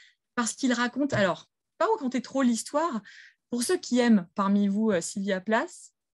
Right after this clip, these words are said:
c'est la dernière année de la vie de Sylvia Plath. Alors, vous me direz, oui, il y a plein de livres sur le sujet,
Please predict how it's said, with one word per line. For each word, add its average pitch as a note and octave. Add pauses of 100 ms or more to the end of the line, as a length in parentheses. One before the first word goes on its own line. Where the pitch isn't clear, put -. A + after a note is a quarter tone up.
(420)
c'est B3
la G3+
dernière B3
année A3
de G#3
la F#3
vie G#3+
de G3
Sylvia F#3+
Plath. E3+
Alors, E3+
vous F3+
me F#3
direz, G3
oui, G#3
il G3+
y F#3+
a D#3+
plein G3
de F#3+
livres F#3+
sur F#3
le F3+
sujet, G3+